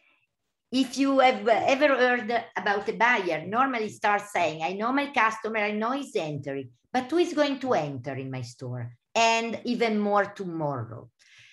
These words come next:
And then the co-, the integration with communication is crucial. So who is bringing the people to my, uh, e-commerce? Probably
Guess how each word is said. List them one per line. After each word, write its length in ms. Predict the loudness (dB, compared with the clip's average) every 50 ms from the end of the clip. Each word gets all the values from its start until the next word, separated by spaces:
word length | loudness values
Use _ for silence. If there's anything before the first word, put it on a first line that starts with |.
| _ _ _ _
And 240 | 0 2 2 4 4
then 400 | 6 6 6 4 2 0 -2 0 0
the 140 | 0 2
co-, 220 | 2 -2 -2 0 0
the 100 | 2 2
integration 640 | 2 2 0 -2 -2 0 0 0 0 -2 -4 -4 -4
with 220 | -4 -6 -8 -4
communication 720 | -4 -2 -2 -2 -4 -4 -4 -4 -4 -4 -2 -2 -2 -2 -2
is 200 | -4 -4 -8 -12
crucial. 720 | -10 -6 -2 -2 -2 -2 -2 -4 -2 -2 -2 -2 -2 -4 -8 -12 -18 -20 -20 _
So 400 | -2 2 4 4 4 4 0 -4 -10 -2 4
who 120 | 8 8
is 240 | 8 8 6 2 0
bringing 540 | 2 4 4 4 4 2 0 -2 -2 -2 -4
the 120 | -4 -4
people 420 | -4 -8 -10 -8 -4 -4 -4 -4
to 120 | -2 -4 -2
my, 460 | 0 0 2 2 2 0 0 -2 -2
uh, 180 | -2 -2 -2 -2 -4
e-commerce? 680 | -8 -12 -8 -6 -6 -4 -4 -6 -6 -4 -6 -6 -8 -12 -16 _
Probably 720 | 4 6 6 6 6 4 2 4 4 4 2 2 -2 -10